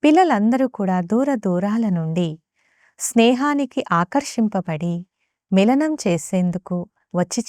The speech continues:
చేరుకున్నారు. సన్ముఖంలో కూర్చున్నా, దేశ విదేశాలలో కూర్చొని ఉన్నా, అందరూ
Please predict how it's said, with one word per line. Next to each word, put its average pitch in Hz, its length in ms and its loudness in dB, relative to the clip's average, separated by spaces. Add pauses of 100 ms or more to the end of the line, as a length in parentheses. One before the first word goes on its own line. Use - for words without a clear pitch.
చేరుకున్నారు. 165 720 -4 (1300)
సన్ముఖంలో 220 760 2
కూర్చున్నా, 233 680 -4 (840)
దేశ 302 320 6
విదేశాలలో 262 800 0
కూర్చొని 214 540 -2
ఉన్నా, 165 480 -4 (640)
అందరూ 196 640 2